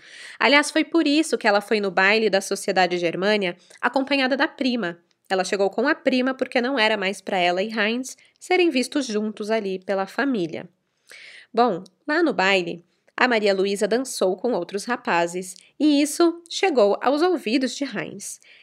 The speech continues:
Tipo, "Olha lá, sua namoradinha tá dançando no baile com outros caras", né? Aquela coisa. Então, ciumento como era, ele decidiu tirar a limpo se ela estava saindo com outro rapaz,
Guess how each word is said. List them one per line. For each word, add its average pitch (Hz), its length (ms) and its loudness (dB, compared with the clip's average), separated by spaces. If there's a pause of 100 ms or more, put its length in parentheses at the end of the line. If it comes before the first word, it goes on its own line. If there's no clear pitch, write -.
Tipo, 196 380 -4
"Olha 190 280 -2
lá, 320 380 4
sua 233 180 -2
namoradinha 214 580 0
tá 269 120 -2
dançando 320 440 0
no 269 120 2
baile 185 240 4
com 240 160 -8
outros 254 320 -2
caras", 214 840 0
né? 262 260 -2
Aquela 285 300 -4
coisa. 165 560 -4 (460)
Então, 285 540 2
ciumento 214 580 0
como 180 300 -4
era, 175 340 0 (300)
ele 285 180 4
decidiu 269 460 0
tirar 233 280 4
a 247 60 4
limpo 220 460 -2
se 202 120 -4
ela 190 80 2
estava 214 300 -2
saindo 269 560 -2
com 302 140 -4
outro 220 280 -2
rapaz, 220 640 -2